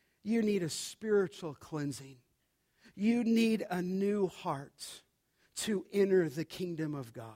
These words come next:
You need to be born again to see the kingdom of God, to be born of the water and the Spirit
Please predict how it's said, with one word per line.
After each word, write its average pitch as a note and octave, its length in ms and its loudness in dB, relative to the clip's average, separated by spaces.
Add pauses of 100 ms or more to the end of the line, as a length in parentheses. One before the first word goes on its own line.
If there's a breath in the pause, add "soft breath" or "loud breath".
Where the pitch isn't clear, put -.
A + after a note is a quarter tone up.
(640 soft breath)
You B3 260 4
need A3+ 280 2
to G3+ 100 2
be F#3+ 160 -2
born G#3 400 0
again F#3 420 2 (280 soft breath)
to F#3+ 260 0
see A3+ 440 0
the F#3 140 0
kingdom E3 460 -4
of B2+ 140 -8
God, C3 320 -6
to D#3 60 -12
be F3+ 140 -4
born A3+ 300 0
of G3 80 0
the F#3+ 80 2
water G3+ 400 4
and F#3 120 2
the F3+ 60 -2
Spirit G#3+ 500 0